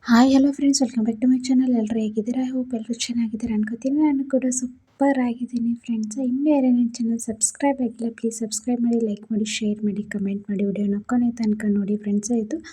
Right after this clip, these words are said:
ಕಂಟಿನ್ಯೂ ವ್ಲಾಗ್ ಆಗಿರುತ್ತೆ. So ನಮ್ಮೂರಲ್ಲಿ, ಆ, ವಾರ ಅಂತ ಮಾಡಿದ್ರು ಫ್ರೆಂಡ್ಸ್. ಹಾಗಾಗಿ ಬೆಳಗ್ಗೆ ಸ್ನಾನ ಅದು ಮಾಡಿ, ಆ, ದೇವಸ್ಥಾನಕ್ಕೆ ಹೊಂಟಿದ್ವಿ ಫ್ರೆಂಡ್ಸ್. ಇದು ಮಹಾಲಿಂಗಪುರ ಒಳಗೆ ಫೇಮಸ್ ದೇವರ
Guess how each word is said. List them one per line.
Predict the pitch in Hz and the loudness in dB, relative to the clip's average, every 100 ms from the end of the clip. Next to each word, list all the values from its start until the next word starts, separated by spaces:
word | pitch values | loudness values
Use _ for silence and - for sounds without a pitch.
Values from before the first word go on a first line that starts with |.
| - - - _ | -20 -20 -20 _
ಕಂಟಿನ್ಯೂ | - 294 254 277 254 247 | 4 6 8 8 8 6
ವ್ಲಾಗ್ | 226 214 214 | 4 0 0
ಆಗಿರುತ್ತೆ. | 208 208 208 202 - 311 320 - _ _ _ - - | -2 0 -2 -2 -2 -6 -6 -20 _ _ _ -10 -4
So | 240 226 220 | -2 0 -2
ನಮ್ಮೂರಲ್ಲಿ, | 220 220 226 233 220 214 233 - - - _ - _ | -2 0 2 2 2 4 2 0 -8 -20 _ -20 _
ಆ, | 233 208 214 226 | -4 -4 -2 0
ವಾರ | 220 220 226 | 0 2 0
ಅಂತ | 220 214 226 | -2 0 2
ಮಾಡಿದ್ರು | 214 208 202 208 214 | 2 2 -2 -4 -8
ಫ್ರೆಂಡ್ಸ್. | 214 202 208 240 | -4 -2 -2 -2
ಹಾಗಾಗಿ | 220 208 208 226 | -2 -2 -2 -4
ಬೆಳಗ್ಗೆ | 214 202 202 | -4 -6 -4
ಸ್ನಾನ | 214 - 208 202 202 | -8 -4 -4 -2 -4
ಅದು | 196 214 | -4 -4
ಮಾಡಿ, | 196 196 196 254 - - _ _ _ - | -2 -4 -2 -2 -4 -20 _ _ _ -4
ಆ, | 220 214 214 | 0 0 0
ದೇವಸ್ಥಾನಕ್ಕೆ | 208 220 - 208 208 202 202 | 0 -2 -2 -2 0 -2 -2
ಹೊಂಟಿದ್ವಿ | 208 196 196 208 208 | 0 0 -2 -2 -6
ಫ್ರೆಂಡ್ಸ್. | 208 196 208 285 | -2 -2 -2 -2
ಇದು | 254 202 220 220 | 0 0 0 0
ಮಹಾಲಿಂಗಪುರ | 214 214 214 208 220 240 240 226 | 2 0 2 4 6 4 4 2
ಒಳಗೆ | 220 220 220 | 4 2 -2
ಫೇಮಸ್ | - - 226 226 240 247 - | -4 2 4 6 2 0 2
ದೇವರ | 233 220 | 2 4